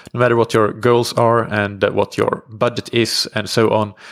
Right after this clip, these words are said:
we try to have, uh, have options for, for every single person there. So check it out on scientific triathlon dot com.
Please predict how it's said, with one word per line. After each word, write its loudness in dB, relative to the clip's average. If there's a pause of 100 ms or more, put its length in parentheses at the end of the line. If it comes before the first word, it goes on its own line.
(160)
we 0
try -2
to -4
have, -2
uh, 2
have -2
options -4
for, 0
for -4
every -2
single -4
person -2
there. -4
So -4
check -2
it 0
out 0
on -8
scientific -8
triathlon -4
dot 0
com. -6